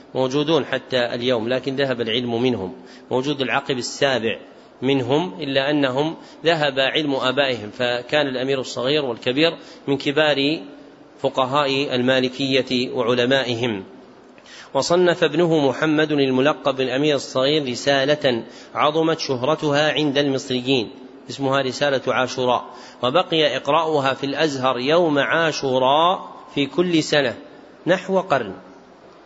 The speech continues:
مائة سنة يحدث بهذه الرسالة في يوم عاشوراء، وحشاها جماعة من كبار علمائه، يعني جعلوا عليها حواشي، ثم انقطع إقراؤها مع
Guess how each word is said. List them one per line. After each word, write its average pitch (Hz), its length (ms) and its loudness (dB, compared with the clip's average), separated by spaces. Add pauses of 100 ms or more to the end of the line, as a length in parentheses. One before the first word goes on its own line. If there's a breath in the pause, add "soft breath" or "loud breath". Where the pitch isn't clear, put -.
(520)
مائة 196 220 2
سنة 135 400 -2 (140)
يحدث 139 460 -6
بهذه 139 340 0
الرسالة 143 440 -4
في 135 120 -6
يوم 139 280 2
عاشوراء، 127 600 0 (1080 loud breath)
وحشاها 147 800 2
جماعة 143 520 2
من 139 200 2
كبار 135 480 0
علمائه، 123 640 2
يعني 110 180 -4
جعلوا 120 360 0
عليها 123 280 -2
حواشي، 120 480 -2 (400 loud breath)
ثم 180 240 4
انقطع 165 500 2
إقراؤها 143 720 0 (1080)
مع 123 460 0